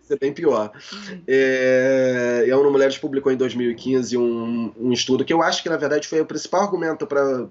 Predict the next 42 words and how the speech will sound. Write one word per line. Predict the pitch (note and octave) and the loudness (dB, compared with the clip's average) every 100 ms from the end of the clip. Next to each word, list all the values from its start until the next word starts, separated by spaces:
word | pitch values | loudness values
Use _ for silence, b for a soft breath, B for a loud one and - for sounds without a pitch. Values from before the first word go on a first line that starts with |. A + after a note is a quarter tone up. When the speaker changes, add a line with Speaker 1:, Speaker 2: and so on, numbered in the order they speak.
| - | -6
Speaker 1:
pra, | A#2+ A#2 A2+ G2+ - b b b b b b b b | -2 0 0 -2 -10 b b b b b b b b
pra, | B2+ A#2+ A#2 A2+ A2 C2+ - _ _ _ _ _ _ _ _ _ _ _ _ _ - A#2 A2 A2+ A#2+ D3+ C#3+ - | 0 2 2 0 -2 -8 -14 _ _ _ _ _ _ _ _ _ _ _ _ _ -20 -20 -20 -20 -12 -10 -10 -2
pra | C3+ C3 | 0 2
lei | C#3+ | 2
do | C3 | 0
feminicídio, | C#3+ C3 A#2 D3+ D#3 A2+ | -2 -2 -2 0 0 0
né, | A2 | -4
pra | A#2 A2+ G#2+ | -2 -2 -2
implantação | G#2 A#2 A2 G2+ G#2+ | -4 -6 -6 -6 -6
da | |
lei, | G#2 G#2 | -2 -4
da | G#2 G#2+ | -4 -4
lei | A2+ A2 | -2 -2
do | G2+ | -4
feminicídio, | G2+ G2+ D3 - | -6 -4 -2 0
que | C3+ | 0
eu | |
acho | B2+ - | 0 -2
que | A2 | -6
foi | A#2+ | -4
no | A2+ | 0
mesmo | C3 C#3+ A2 | 0 2 0
ano, | B2+ A#2+ | 0 0
logo | G#2+ A2 | 0 0
depois. | G#2+ - C3+ C#3 - _ _ _ _ _ _ _ _ _ - | -4 0 2 2 -4 _ _ _ _ _ _ _ _ _ -4
E | D#3 | 0
esse | D3+ D3+ | 0 -2
estudo | C#3 D#3 D#3 | -4 -2 -2
dizia | C#3+ C3 D3 | -4 -2 -2
que | D3 | -2
o | |
Brasil | C3+ B2 A#2 C#3+ | -2 -2 2 2
era | C3+ A#2+ | 2 0
o | |
quinto | - D#3+ D#3 | -4 -6 -4
país | C3+ A#2 A#2+ | -4 -4 -4
que | - | -6
mais | A#2+ C#3+ | -2 0
mata | C3 G#2 A2+ B2+ | 0 -2 -2 -4
mulheres | A#2 A#2+ G#2 G#2 G#2 G#2+ | -4 -2 -2 -2 -2 -2
no | C3 | -2
mundo. | A2 F2+ E2 | -4 -6 -12